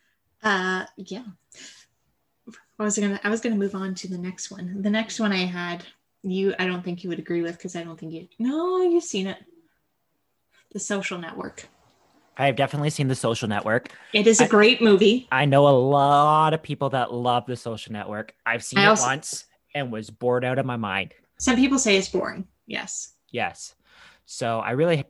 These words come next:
Speaker 2: don't have any interest in seeing it again. But that
Speaker 1: Um,
Speaker 2: being said, I feel like now I would appreciate it more than when I did watch it when it first came out and whatever that was, probably, like,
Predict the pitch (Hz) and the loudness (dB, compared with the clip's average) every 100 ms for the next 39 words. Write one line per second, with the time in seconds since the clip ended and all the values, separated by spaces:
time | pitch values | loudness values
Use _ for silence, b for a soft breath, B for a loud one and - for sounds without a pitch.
0 | 135 131 123 107 120 - 110 107 107 - | -6 -4 -4 -4 -6 -6 -8 -6 -10 -10
1 | - 131 - 110 104 98 - - 107 101 | -10 -10 -10 -10 -10 -10 -12 -12 -12 -12
2 | 98 101 _ - 202 160 117 170 202 - | -12 -14 _ -18 -16 -8 -4 -2 -4 -8
3 | - _ _ _ _ _ _ _ _ _ | -16 _ _ _ _ _ _ _ _ _
4 | - 208 202 196 190 - 190 139 - 131 | -6 -4 -2 0 0 0 0 -4 -2 -4
5 | - _ _ _ _ _ _ 127 123 _ | -4 _ _ _ _ _ _ -4 -4 _
6 | _ _ 147 151 143 123 - 107 110 120 | _ _ -4 -2 -2 -6 -8 -6 -2 -2
7 | 123 113 110 - 120 113 - 107 107 107 | -2 -4 -6 -8 -8 -8 -8 -10 -8 -8
8 | 101 107 110 104 98 - _ 107 101 180 | -8 -8 -8 -6 -8 -10 _ -10 -4 -4
9 | - - 101 95 110 107 - 95 95 95 | -4 -8 -12 -10 -10 -10 -12 -10 -10 -8
10 | 95 98 92 92 90 90 95 101 90 87 | -8 -6 -8 -8 -8 -8 -8 -8 -8 -10
11 | - | -14